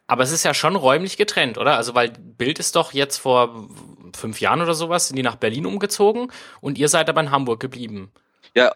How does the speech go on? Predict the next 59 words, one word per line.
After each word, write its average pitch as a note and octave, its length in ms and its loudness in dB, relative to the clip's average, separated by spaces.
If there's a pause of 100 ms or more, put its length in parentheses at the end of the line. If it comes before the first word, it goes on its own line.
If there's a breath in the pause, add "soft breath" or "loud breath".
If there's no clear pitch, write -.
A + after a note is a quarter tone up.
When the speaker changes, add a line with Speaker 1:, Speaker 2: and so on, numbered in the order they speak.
Speaker 2:
genau. A2 300 4
Also B2 260 2
es A#2 80 -2
ist B2+ 160 -4
schon B2 120 0
mal A2 200 0
so, A2+ 260 -6
es A2 80 -10
ist A2+ 160 -6
räumlich A2 320 -2
getrennt, A2 340 -2
wie A#2 60 -8
du A2 60 -2
es - 120 -6
richtig - 260 -8
gesagt G#2+ 380 0
hast. - 320 -2
Ähm, G2+ 280 2
wir A2+ 120 2
sitzen - 240 -4
in G#2+ 60 2
der G2+ 100 -2
Hafen G#2 300 2
City B2+ 340 -2
und G2+ 240 -6 (400 loud breath)
die A2 80 -4
Bild, A2 460 2
äh, G#2 260 4
sitzt - 300 -6
in A2+ 120 0
Berlin G#2+ 420 4
und G#2+ 180 -2
man G#2 180 0
hat A2 180 -2
halt G#2+ 200 2
eben G#2+ 320 0 (300 loud breath)
über A2 240 2
die, G#2 300 -4
weil G#2 140 4
man G#2 160 2
ja G2+ 60 4
auch G2+ 120 0
Themen G2+ 360 -6
austauscht, G#2 800 -4
äh, G2 180 4
bei G2+ 160 -2
den G2+ 100 0
Recherchen G2+ 540 2
sich G#2+ 240 -6
ab F#2+ 80 -4
und G#2 100 -8
zu - 100 -10
mal G#2+ 100 -2
unter G2+ 160 -2
die G#2+ 140 0
Arme G#2 260 2
greift, - 400 0
dass G#2 160 -6
man, G#2 240 -2